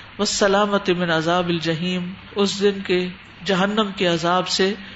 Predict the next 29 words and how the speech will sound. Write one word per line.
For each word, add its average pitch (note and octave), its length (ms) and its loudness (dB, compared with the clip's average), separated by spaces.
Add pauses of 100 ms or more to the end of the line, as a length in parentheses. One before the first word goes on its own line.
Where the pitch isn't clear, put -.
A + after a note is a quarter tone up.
(100)
سلامت E3+ 640 0
رہیں E3 260 0 (100)
گے۔ D#3 340 -4 (440)
اللہ F3+ 220 0
سبحانہ E3+ 300 -4
وتعالی E3+ 380 0
ہم F3 120 -4
سب G#3+ 260 -2
کو F#3+ 80 0
بھی F3+ 100 -6
سلامت F#3 440 -2
رکھے B3 320 -2 (420)
اور G#3 160 2
اس G#3 220 -2
دن A#3+ 180 0
کا B3 120 4
صحیح A#3 300 0
معنوں B3+ 280 2
میں D4+ 120 4
شعور A#3+ 320 4
دے C4 240 0 (400)
اور E4 120 2
اس C#4+ 200 4
دن E4+ 160 0
کی F#4 180 4
تیاری C4 440 4
کی D#4 140 4
توفیق G3 500 -2
دے، E3 120 0